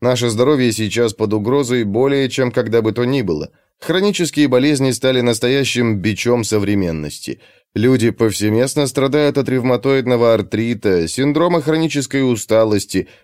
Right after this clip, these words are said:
проблем со щитовидной железой, фибромиалгии, синдрома дефицита внимания, аутизма, аутоиммунных заболеваний, болезни Крона, колитов, синдрома раздраженного кишечника, бессонницы, депрессии,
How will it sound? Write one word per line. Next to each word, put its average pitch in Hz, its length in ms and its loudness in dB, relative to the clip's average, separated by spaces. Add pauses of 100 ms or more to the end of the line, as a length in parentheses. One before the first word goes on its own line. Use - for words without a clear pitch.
проблем 104 400 0
со 104 100 -4
щитовидной 104 640 -2
железой, 95 560 0
фибромиалгии, 117 1080 0
синдрома 131 520 -2
дефицита 139 440 -4
внимания, 107 760 0
аутизма, 107 880 0
аутоиммунных 123 800 0
заболеваний, 87 720 -4 (300)
болезни 101 480 0
Крона, 101 440 0
колитов, 95 600 -2
синдрома 147 480 0
раздраженного 139 640 0
кишечника, 110 800 -4
бессонницы, 117 960 -4
депрессии, 101 800 -4